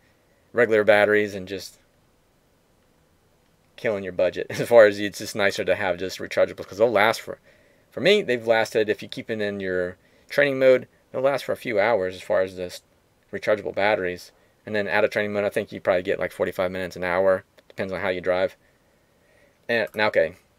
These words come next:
this thing's all-wheel drive. Um, I was, like, a little bit confused to why they might have done this, but then on, also is because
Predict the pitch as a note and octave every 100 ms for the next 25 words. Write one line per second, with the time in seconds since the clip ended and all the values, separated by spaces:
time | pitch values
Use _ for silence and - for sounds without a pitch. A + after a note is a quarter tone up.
0 | _ _ _ - A#2 C3 A#2 - G#2 G#2
1 | E2+ D#2+ F2+ D2+ - - - - - -
2 | D#3 D3+ C3 - _ _ _ _ _ _
3 | _ _ _ _ _ - E3+ E3+ E3 D#3+
4 | A#2+ - C#3 D#3+ C#3+ C3+ - - A#2 -
5 | _ _ _ _ _ _ _ _ _ _
6 | _ _ _ _ _ _ _ _ B2 A#2
7 | C3+ C#3 C#3 - G#2 G#2 G#2 A2 G2+ A2
8 | A2 A2 G2 G#2 G#2+ A2+ A2+ - G#2+ G#2+
9 | G2+ F#2 - - G#2 - A#2 A2 G2 -
10 | - D3+